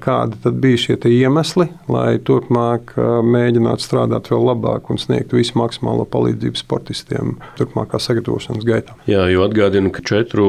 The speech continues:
Speaker 2: sporta veidu pārstāvjiem arī, ā, valsts piešķīra papildus finansējumu tieši,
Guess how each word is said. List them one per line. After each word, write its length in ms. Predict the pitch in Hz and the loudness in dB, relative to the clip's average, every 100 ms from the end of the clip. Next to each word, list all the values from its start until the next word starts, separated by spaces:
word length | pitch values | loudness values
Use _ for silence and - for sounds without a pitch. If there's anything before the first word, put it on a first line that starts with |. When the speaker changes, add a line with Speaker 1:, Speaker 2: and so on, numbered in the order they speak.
| 92 | 2
Speaker 2:
sporta 400 | - 107 107 104 | 0 -2 2 0
veidu 160 | 92 | 0
pārstāvjiem 800 | 104 104 - 98 92 92 92 90 90 90 | 0 0 2 2 4 4 4 4 2 2
arī, 240 | 90 90 87 87 | 2 4 4 2
ā, 140 | 85 85 | 0 0
valsts 460 | 85 107 131 - - | 0 0 -2 -10 -6
piešķīra 480 | - - - 117 - | -4 -4 -2 -4 -2
papildus 480 | 113 - 104 98 - | -2 0 2 0 0
finansējumu 720 | 113 107 92 - 98 98 92 95 | 2 2 2 0 0 2 0 0
tieši, 400 | 90 87 - | 0 0 -2